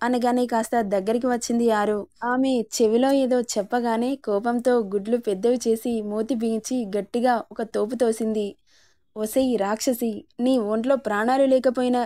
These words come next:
ఇంత గట్టిగా తోసావేంటే? అది మౌతా మూసీ నదీనా? ఏంటా మాటలు?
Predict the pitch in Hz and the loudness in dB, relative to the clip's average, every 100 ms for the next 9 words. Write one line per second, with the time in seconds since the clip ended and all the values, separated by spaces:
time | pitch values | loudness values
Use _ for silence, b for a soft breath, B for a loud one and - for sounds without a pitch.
0 | - 214 226 277 269 269 262 233 208 220 | -2 -4 0 2 2 2 0 0 -4 0
1 | 247 226 220 233 311 415 _ _ _ _ | 0 0 -2 0 0 -2 _ _ _ _
2 | 233 240 254 208 208 247 277 302 269 262 | -6 -2 0 0 0 2 2 2 2 2
3 | 269 254 233 240 233 240 _ _ - 220 | 2 2 2 0 0 -2 _ _ -8 -2
4 | 262 285 269 247 247 254 254 | 0 2 2 2 2 4 2